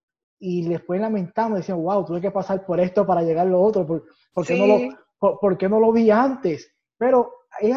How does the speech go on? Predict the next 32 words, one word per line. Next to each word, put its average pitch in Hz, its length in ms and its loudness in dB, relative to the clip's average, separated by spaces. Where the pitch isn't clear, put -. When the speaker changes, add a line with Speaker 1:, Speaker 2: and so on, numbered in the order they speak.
Speaker 1:
así, 226 460 -8
es 208 300 -4
a 214 120 -2
través 208 280 -2
cuando 196 260 -4
nos 170 100 -4
llega, 202 260 -4
nos 185 260 -10
toca 185 220 -6
la 196 180 -4
puerta 202 280 -2
a - 20 -2
la 180 140 -4
crisis 214 500 -6
y, 180 280 -4
y 185 40 -2
nos 170 240 -6
llena 185 380 -4
de 214 80 -2
ansiedad, 202 580 -4
nos 170 160 -8
llena 180 220 -8
de 185 100 -8
estrés, 208 340 -6
que 208 120 -6
podemos 190 420 -6
mirar 190 300 -4
hacia 190 180 -8
el 170 60 -4
otro 185 240 -6
lado, 196 280 0
¿verdad? 151 300 -6